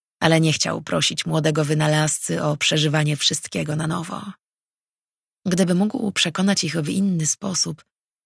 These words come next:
na pewno by spróbował. Jednym z takich sposobów mogłoby być dotknięcie Welli, którą Kal oddał Tajenowi po jego powrocie z misji ratunkowej. Spojrzał na Halina. "Czyli kolejna sprzeczka?"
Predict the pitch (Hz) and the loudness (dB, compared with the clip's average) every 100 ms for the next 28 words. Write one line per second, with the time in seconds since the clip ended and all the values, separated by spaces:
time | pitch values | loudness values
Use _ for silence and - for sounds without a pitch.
0 | _ 190 165 170 156 165 180 - 196 190 | _ -2 0 0 0 -2 -4 -6 -6 -8
1 | 185 196 185 - _ _ _ _ _ _ | -8 -8 -10 -14 _ _ _ _ _ _
2 | - 165 160 160 151 - - 165 - - | 0 2 4 4 2 -2 -6 -6 -4 -2
3 | 151 175 160 165 165 180 165 156 147 151 | -2 0 0 -2 -4 -2 -2 0 0 0
4 | 160 - 156 160 - 160 151 - 156 147 | -2 -2 0 -2 -2 -2 0 -2 -2 2
5 | 156 151 147 143 160 - 160 151 147 - | 2 2 0 -2 -4 -4 -2 0 -2 0
6 | 156 156 160 165 156 156 151 156 160 156 | 2 4 2 0 -2 0 -2 -2 -2 0
7 | 156 165 151 151 - 156 147 151 175 156 | 0 0 0 -2 0 0 0 -2 -2 -2
8 | 147 - 143 143 139 - 147 143 156 151 | -2 0 0 0 -2 -2 -2 -4 -4 -4
9 | 160 151 170 185 190 - _ _ _ _ | -2 -4 -6 -10 -12 -14 _ _ _ _
10 | _ _ - - 175 160 156 165 156 180 | _ _ -6 0 0 2 -2 -4 -6 -6
11 | 185 - 180 _ _ _ _ _ _ _ | -8 -8 -12 _ _ _ _ _ _ _
12 | _ _ _ _ _ _ _ _ _ - | _ _ _ _ _ _ _ _ _ -10
13 | - 160 160 151 180 170 165 170 - 190 | -4 -2 -2 0 0 2 2 0 0 -2
14 | - 190 190 | -2 -4 -6